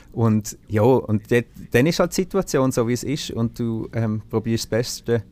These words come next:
daraus zu machen. Und darum haben wir auch gefunden, hey, doch, also wenn die unbedingt noch spielen, die Tour,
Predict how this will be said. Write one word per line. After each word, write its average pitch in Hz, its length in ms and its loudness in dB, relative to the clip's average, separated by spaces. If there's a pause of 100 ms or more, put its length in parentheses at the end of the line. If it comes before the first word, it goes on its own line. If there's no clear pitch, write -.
(120)
daraus 127 260 0
zu - 140 -4
machen. 107 320 2
Und 104 120 -2
darum 107 200 0
haben 107 100 2
wir 104 120 0
auch 104 40 -4
gefunden, 107 300 -2
hey, 107 220 0 (100)
doch, 117 260 -2 (540)
also 104 280 -4 (160)
wenn 107 200 -2
die 113 100 0
unbedingt 120 560 0
noch 113 160 0
spielen, 139 460 -2
die 143 160 -2
Tour, 131 320 -4